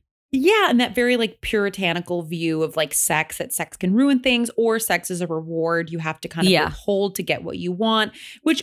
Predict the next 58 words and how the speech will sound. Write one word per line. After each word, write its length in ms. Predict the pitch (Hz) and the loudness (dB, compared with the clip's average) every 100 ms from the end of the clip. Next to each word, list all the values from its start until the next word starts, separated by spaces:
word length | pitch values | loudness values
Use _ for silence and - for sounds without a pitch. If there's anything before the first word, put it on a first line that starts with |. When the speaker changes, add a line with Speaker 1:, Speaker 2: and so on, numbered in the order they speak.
| - | 0
Speaker 1:
women, 320 | 247 254 247 | 2 4 4
we've 140 | 226 - | 2 -2
heard 180 | 196 | -4
this 100 | 156 - | -4 -4
all 200 | 151 147 | -6 -6
the 80 | |
time, 240 | 147 - 180 | -10 -2 2
Speaker 2:
Yeah. 180 | 175 151 | 2 2
Speaker 1:
right? 160 | 160 156 | 0 -4
Like, 160 | 156 | -6
don't 200 | 175 160 | -4 -4
have 180 | 156 156 | -4 -6
sex 340 | - 160 - 160 | -4 -4 -4 -8
until 320 | - 147 - | -4 -6 -4
X 280 | 165 - - | -6 -6 -4
number 240 | 160 - 165 | -4 -4 -6
of 120 | - | 0
dates, 340 | 233 233 - | 2 2 0
don't 200 | 190 175 | -2 0
have 140 | 170 156 | -2 -4
sex 200 | 170 185 | 2 2
Speaker 2:
And 180 | 180 | 2
Speaker 1:
until 280 | 156 160 147 | -4 -6 -6
this. 420 | 165 233 233 - - - | 0 0 2 -2 -8 -2
Speaker 2:
We've 240 | 190 247 - | 2 2 4
talked 260 | 165 151 | 0 0
about 200 | 170 156 | 0 2
it 100 | 151 | 0
on 140 | 147 151 | 0 -2
the 80 | |
pod. 540 | 147 151 147 143 156 151 _ _ _ _ - | 0 0 2 0 -2 -8 _ _ _ _ 0
Speaker 1:
We 120 | 262 | 4
talk 160 | 254 262 | 4 4
about 160 | 302 285 | 2 0
it 100 | - 190 | -2 -2
all 140 | 202 | 0
the 80 | 190 | -2
time, 320 | 185 175 175 | -2 0 0
and, 80 | 170 | -2
like, 140 | 170 - | -6 -2
are 180 | 185 190 | 0 0
these, 240 | 185 165 _ - - _ _ _ | -2 -6 _ -20 -20 _ _ _
is 240 | 202 190 165 | 4 4 4
there 200 | 170 160 | 2 2
merit 400 | 190 302 302 - | 2 2 2 -2
to 100 | 277 | -2
these 200 | 277 254 | -2 0
rules? 300 | 240 226 214 | -2 0 0
Is 200 | - 160 | -2 -4
there 120 | 160 | -4
not? 440 | 165 202 202 196 - - _ _ _ - | -2 -2 0 -2 -4 -20 _ _ _ 0
But 200 | 170 165 | 2 2
in 160 | 190 175 | -2 -2
Charlotte's 460 | - 208 208 - | -2 -2 -2 -4
case, 300 | - 202 196 - | -2 0 0 -2
she's 200 | 180 - | -6 -6
kind 300 | 185 180 | -2 0
of 80 | 175 | 0